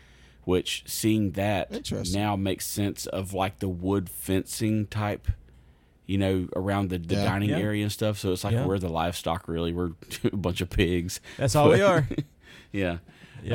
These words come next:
Speaker 1: Uh, I think that's, I think that's really cool. Once again, it's just the, the cultural, uh, integration
Speaker 3: And just
Speaker 1: into
Speaker 3: the
Speaker 1: that,
Speaker 3: thought
Speaker 1: the,
Speaker 3: behind
Speaker 1: the
Speaker 3: it.
Speaker 1: decor.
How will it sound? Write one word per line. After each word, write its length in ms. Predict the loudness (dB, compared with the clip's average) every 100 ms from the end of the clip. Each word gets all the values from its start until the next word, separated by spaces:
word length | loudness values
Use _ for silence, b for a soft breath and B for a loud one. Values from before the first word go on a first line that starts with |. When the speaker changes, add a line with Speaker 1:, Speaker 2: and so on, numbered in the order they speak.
| 0
Speaker 1:
Uh, 120 | 0 -2
I 60 | -4
think 220 | -2 -2
that's, 220 | -2 -2
I 60 | -4
think 160 | -2 -2
that's 140 | -2
really 160 | -2 -2
cool. 220 | -2 0
Once 240 | 0 -2
again, 300 | -2 -2 0
it's 100 | -2
just 300 | -2 -4 -4
the, 100 | -4
the 180 | -4 -2
cultural, 760 | -4 -2 -2 0 -2 0 0 -2 -8 _
uh, 180 | -4 -2 -2
integration 840 | -2 -2 0 0 0 -2 -4 -8 _ -20 -20 _ -18 -6
Speaker 3:
And 200 | 0 2
just 120 | 2
Speaker 1:
into 20 |
Speaker 3:
the 60 | 2
Speaker 1:
that, 80 | 4
Speaker 3:
thought 140 | 4
Speaker 1:
the, 40 | 6
Speaker 3:
behind 240 | 4 4 4
Speaker 1:
the 60 |
Speaker 3:
it. 80 | 2
Speaker 1:
decor. 540 | 2 2 2 2 -2